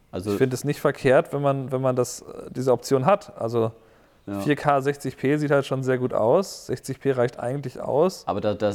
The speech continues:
Speaker 1: da sind wir ja jetzt schon, dass die Kameras, nee, gibt's denn, gibt's denn schon eine Vollformat mit vier K sechzig P? Doch, die ein,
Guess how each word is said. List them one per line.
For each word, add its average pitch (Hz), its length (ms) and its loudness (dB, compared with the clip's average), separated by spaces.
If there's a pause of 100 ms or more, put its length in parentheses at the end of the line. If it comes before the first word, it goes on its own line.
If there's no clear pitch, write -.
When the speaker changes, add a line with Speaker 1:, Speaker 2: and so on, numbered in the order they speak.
(120)
Speaker 1:
da 101 120 -2
sind 120 220 -4
wir 123 120 -2
ja 104 120 2
jetzt 104 280 -2
schon, 90 240 -6
dass 85 180 -6
die 92 120 -8
Kameras, 110 680 -8 (320)
nee, 101 100 -4
gibt's 120 220 -6
denn, 127 360 -4
gibt's 127 200 -8
denn 135 80 -4
schon 123 140 -6
eine 107 80 -4
Vollformat 131 640 -2
mit 113 80 -6
vier 120 180 -6
K 120 180 -8
sechzig 110 380 -12
P? 104 180 -6
Doch, 104 140 -6
die 104 120 -10
ein, 92 160 -14